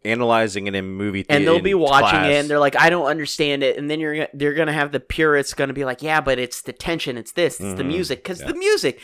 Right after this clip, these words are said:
Speaker 2: they started a music thing
Speaker 1: Yeah.
Speaker 2: where music is associated with the movie, and it got
Speaker 1: And horror, uh, like,
Speaker 2: and it
Speaker 1: uh,
Speaker 2: got
Speaker 1: Halloween
Speaker 2: further
Speaker 1: and
Speaker 2: Halloween,
Speaker 1: Jason,
Speaker 2: and not
Speaker 1: yeah.
Speaker 2: to mention even in Scream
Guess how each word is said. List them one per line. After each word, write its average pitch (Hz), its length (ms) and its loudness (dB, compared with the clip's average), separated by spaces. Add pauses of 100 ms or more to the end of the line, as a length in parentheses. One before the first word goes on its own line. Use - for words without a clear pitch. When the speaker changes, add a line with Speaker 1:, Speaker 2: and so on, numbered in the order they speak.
(260)
Speaker 2:
they 226 140 4
started 190 600 2
a 156 100 2
music 196 560 -4
thing 120 300 -2
Speaker 1:
Yeah. 123 60 -6
Speaker 2:
where 131 180 -2
music 185 480 -4
is - 160 -8
associated 165 560 -2
with 165 140 -2
the 151 60 -6
movie, 113 520 -4 (180)
and 123 480 0 (100)
it 131 220 -2
got 135 160 4
Speaker 1:
And 127 80 2
horror, 113 580 6 (220)
uh, 85 40 -10
like, 98 180 2
Speaker 2:
and 156 200 4
it 160 100 6
Speaker 1:
uh, 170 60 2
Speaker 2:
got 165 60 8 (100)
Speaker 1:
Halloween 113 220 4
Speaker 2:
further 220 200 6
Speaker 1:
and 101 140 2
Speaker 2:
Halloween, 151 440 2
Speaker 1:
Jason, 101 460 0
Speaker 2:
and 170 100 0
not 220 220 2
Speaker 1:
yeah. 214 60 -2
Speaker 2:
to 208 60 -6
mention 247 340 -6
even 214 300 -6
in 202 140 -4
Scream 226 500 -6